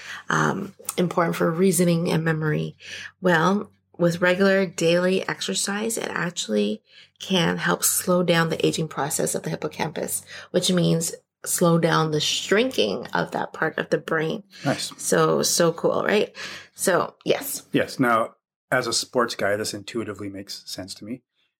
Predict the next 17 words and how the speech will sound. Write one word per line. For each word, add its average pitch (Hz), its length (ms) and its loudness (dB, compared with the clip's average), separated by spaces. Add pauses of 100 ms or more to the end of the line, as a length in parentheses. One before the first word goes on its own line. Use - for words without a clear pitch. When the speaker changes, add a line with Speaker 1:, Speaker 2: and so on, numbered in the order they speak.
(120)
Speaker 2:
Now, 110 100 2
tying 123 260 0
this 110 120 0
back 110 280 0
to 101 120 -20
the 98 80 -16
G 113 460 2
about 107 300 2
the 104 120 -2
giving 110 380 -4
yourself 104 480 0
time. 110 560 0 (1040)
So 113 440 2
if - 160 -6
you're 135 160 6
a 127 40 2
parent 120 540 -2